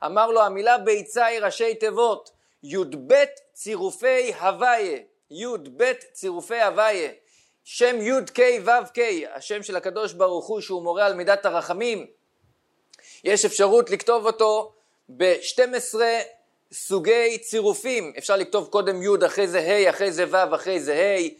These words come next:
אפשר לכתוב קודם י', אחרי זה ה', אחרי זה עוד פעם ה', אחרי זה ו', יש שתים עשרה אפשרויות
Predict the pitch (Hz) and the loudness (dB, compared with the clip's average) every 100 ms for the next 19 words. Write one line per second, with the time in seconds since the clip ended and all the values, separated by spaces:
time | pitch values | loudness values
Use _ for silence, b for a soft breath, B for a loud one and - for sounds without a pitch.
0 | b - 202 196 214 190 - 202 190 180 | b 0 2 2 0 -2 0 0 -2 -2
1 | 208 185 - 196 165 170 202 196 - 185 | 0 0 2 0 2 2 2 2 0 -2
2 | 196 247 247 233 196 190 160 - 175 165 | 0 2 2 0 0 -2 -4 -6 -10 -6
3 | 170 233 214 160 _ _ 240 233 269 269 | 0 0 -2 -12 _ _ -10 -2 -2 -2
4 | 254 214 214 220 208 208 240 240 233 | -6 -6 -6 -6 -6 0 0 0 -6